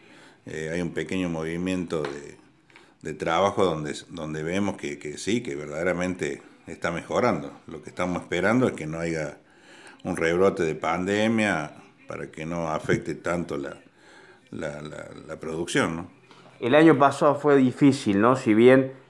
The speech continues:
Speaker 2: eh, los últimos meses del año repuntó, pero la pandemia, digamos, paralizó la obra pública.
Speaker 1: Sí, sí, la, la, la pandemia afectó no solamente al sector de la construcción, afectó a todos los otros gremios también. Eh, lo que nosotros,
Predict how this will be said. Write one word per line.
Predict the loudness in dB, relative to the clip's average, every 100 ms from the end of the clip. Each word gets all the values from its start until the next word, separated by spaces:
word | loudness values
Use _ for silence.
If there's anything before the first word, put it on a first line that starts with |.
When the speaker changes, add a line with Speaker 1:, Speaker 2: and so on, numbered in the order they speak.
| -2
Speaker 2:
eh, | 6 8 8 8
los | 6 6
últimos | 4 6 6
meses | 6 4 6
del | 6 8
año | 8 6
repuntó, | 6 2 4 2 6 6 6 0 -14 -14 0
pero | 4 6
la | 6
pandemia, | 6 6 8 8 8 8
digamos, | 8 8 6
paralizó | 4 4 4 2 2 6 6 6
la | 4 2
obra | 0 -4
pública. | -14 -16 -16 -20 _ -20 -18
Speaker 1:
Sí, | 0 4 4
sí, | 6 4 4
la, | 2 0 -2
la, | -4
la | -6 -4
pandemia | -2 0 2 2 2 0 -2
afectó | -2 -2 0 2 2 2
no | -2
solamente | 0 0 0 -2 -4
al | -8
sector | -8 -6 -6 -6
de | -8
la | -14
construcción, | -14 -14 -10 -2 2 2 0
afectó | -6 -12 -8 -8
a | -6
todos | -6
los | -6
otros | -8 -8 -8
gremios | -6 -4 -6
también. | -4 -2 0 -2 -8 -20 -20 -20 -20 -4
Eh, | 0 2 2 0 -2 -8 -14 -16
lo | -10 -8
que | -6
nosotros, | -4 -2 -2 0 0 0 -4